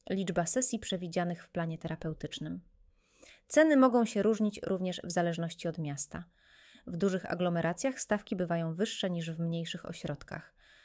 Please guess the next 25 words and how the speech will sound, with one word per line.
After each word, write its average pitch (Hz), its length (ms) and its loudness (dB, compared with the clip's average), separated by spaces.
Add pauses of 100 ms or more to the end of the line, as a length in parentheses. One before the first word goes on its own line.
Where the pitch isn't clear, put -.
(160)
W 196 80 -4
niektórych 277 460 2
klinikach 220 480 2
dostępne 202 480 -2
są 175 200 -6
pakiety 175 360 -6
zabiegowe, 160 640 -4 (520)
które 196 260 -2
pozwalają 185 540 0
obniżyć 175 480 -4
koszt - 360 -8
jednej 165 260 -4
sesji. - 460 -8 (520)
Zawsze 196 340 0
przed 170 240 -4
zabiegiem 196 480 2
warto 185 320 -2
odbyć 165 320 -6
konsultację 165 840 -4 (380)
i 349 80 4
zapytać 240 420 4
o - 100 -4
całkowity 185 540 -2
koszt 170 300 -8
leczenia, 160 500 -6